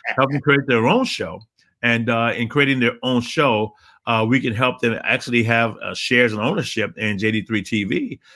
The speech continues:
and really press hard to make a bigger difference. So everybody's vested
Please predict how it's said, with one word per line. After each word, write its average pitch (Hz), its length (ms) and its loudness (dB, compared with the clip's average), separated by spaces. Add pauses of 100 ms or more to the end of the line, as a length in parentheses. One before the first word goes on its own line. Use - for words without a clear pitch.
(220)
and 117 300 2
really 180 240 8
press 135 280 2
hard 120 280 4
to 117 60 0
make 104 220 0
a 101 60 -2
bigger 104 280 -2
difference. 120 360 -2
So 107 120 -2
everybody's 143 520 2
vested 123 460 -2